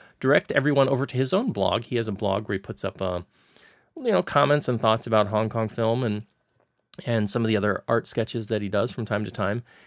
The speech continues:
And that is called Milky Way Wonderland dot wordpress dot com, and I'll put that in the show notes as well. A big thanks to David for, uh, all the support over the years and for continuing to listen to us ramble on about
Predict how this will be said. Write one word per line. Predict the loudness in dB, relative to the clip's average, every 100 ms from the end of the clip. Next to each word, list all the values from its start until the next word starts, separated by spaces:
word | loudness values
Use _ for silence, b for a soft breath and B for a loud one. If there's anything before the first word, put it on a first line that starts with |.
| b b
And | -2 0 0
that | -2
is | -2
called | -6 -4
Milky | -4 -4
Way | -2 0
Wonderland | 0 2 0 -2 -2 -4 -6 -8
dot | -8 -6
wordpress | -4 -6 -6 -10 -10
dot | -14 -14
com, | -14 -12 -10
and | -10
I'll | -12
put | -12
that | -10 -10
in |
the | -10
show | -6 -4
notes | -2 -4 -8
as | -4
well. | 0 0 0 B B B
A | -2 6
big | 8 6
thanks | 6 4 2 -2
to | -2 -2 2
David | 2 2 -2
for, | -4 -4 -2 -4 -10 b b b
uh, | -10 -6 -6 -2 4
all | 6
the | 6
support | -2 -2 0 0
over | -2 -4
the | -2
years | -2 -2 -4
and | -6 -8
for | -10
continuing | -10 -8 -4 -2 0 2 0
to | -4 -8 b b b b
listen | 0 0 2 -2
to | 0 -2
us | -2
ramble | -4 -2 0 -2 -4
on | -4 -8 -12 -14
about | -10 -10